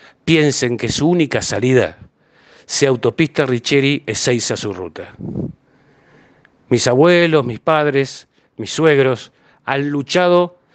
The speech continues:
y entregado mucho sacrificio por este país. No me resigno a que se pierda y que de repente ese sacrificio se tire en balde por unos advenedizos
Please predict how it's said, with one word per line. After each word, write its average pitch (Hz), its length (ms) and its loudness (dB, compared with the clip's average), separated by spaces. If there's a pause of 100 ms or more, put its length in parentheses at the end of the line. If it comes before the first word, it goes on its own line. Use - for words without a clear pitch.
(200)
y 135 80 -2
entregado 135 600 0
mucho 143 300 -2
sacrificio 127 640 -6
por 117 140 -4
este 107 200 -6
país. 92 460 -8 (840)
No 135 280 2
me 165 140 4
resigno 143 500 -2
a 107 60 -6
que 107 80 -6
se 113 160 -4
pierda 110 540 -4 (1040)
y 113 80 -2
que 123 100 4
de 117 140 4
repente 139 500 2
ese 131 160 0
sacrificio 123 580 -2
se - 140 -6
tire 120 220 -2
en 110 100 -4
balde 90 420 -10 (800)
por 131 180 2
unos 143 260 2
advenedizos 139 1000 0